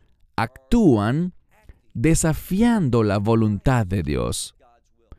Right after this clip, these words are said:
¿Podrá Dios usar eso? Claro que sí, y lo hará, y lo hizo. Pero vemos dos opiniones diferentes. Una habla del Mesías que sube para servir a Dios, y la otra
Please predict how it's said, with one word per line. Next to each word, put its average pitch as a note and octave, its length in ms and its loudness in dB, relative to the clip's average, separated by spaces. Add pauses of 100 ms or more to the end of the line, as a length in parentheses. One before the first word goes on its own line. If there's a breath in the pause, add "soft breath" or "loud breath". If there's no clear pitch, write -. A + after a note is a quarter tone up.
(340 soft breath)
¿Podrá G3+ 380 2
Dios E3 260 2
usar G#2+ 300 0
eso? G#2 280 -2 (220)
Claro G#3 300 2
que F#2+ 120 -4
sí, F2+ 280 -4 (160)
y A2 120 2
lo G2+ 120 4
hará, G#3 300 0 (220)
y G2+ 140 0
lo E2+ 160 0
hizo. B2+ 360 0 (380 loud breath)
Pero B2 300 4
vemos B2+ 460 0
dos C#3+ 300 0
opiniones F3+ 600 0
diferentes. F2+ 920 -2 (520 loud breath)
Una F#3+ 580 2 (280)
habla A#2 380 0
del F#2 200 0
Mesías A#2+ 600 0
que G#2 180 0
sube G3+ 560 0
para A#2+ 280 0
servir G#2+ 460 0
a F2+ 80 0
Dios, A2 540 -2 (520 loud breath)
y D#3+ 100 2
la F#3 200 0
otra E3+ 560 0